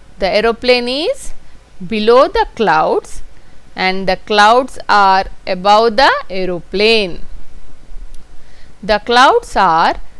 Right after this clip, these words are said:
above the aeroplane and the aeroplane is below the clouds. Tick the correct word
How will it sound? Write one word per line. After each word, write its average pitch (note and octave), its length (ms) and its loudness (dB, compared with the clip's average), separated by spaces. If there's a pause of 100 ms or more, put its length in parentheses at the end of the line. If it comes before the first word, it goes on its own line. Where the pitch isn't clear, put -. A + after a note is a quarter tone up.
above B3 480 4
the F4+ 180 6
aeroplane G3+ 840 0 (300)
and F#3 500 -2 (300)
the G3 180 2
aeroplane B3 640 2
is E4+ 300 -4
below G#3 500 0
the A3+ 200 0 (400)
clouds. F#3 960 0 (3500)
Tick F4+ 180 0 (180)
the E4+ 120 -4
correct G#3 580 0
word G3+ 420 2